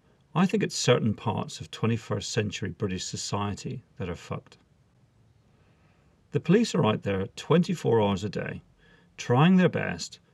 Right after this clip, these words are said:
to fix a lot of things in society that are broken.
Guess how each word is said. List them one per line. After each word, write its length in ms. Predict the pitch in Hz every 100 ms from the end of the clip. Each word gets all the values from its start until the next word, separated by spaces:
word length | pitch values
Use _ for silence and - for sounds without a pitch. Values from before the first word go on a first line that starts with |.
| -
to 100 | -
fix 280 | - -
a 60 | -
lot 300 | 98 110 139
of 140 | 165
things 340 | - 110 107 95
in 120 | 98
society 720 | - 113 110 95 92 - 110
that 140 | - 113
are 100 | 120
broken. 560 | 110 135 139 - 107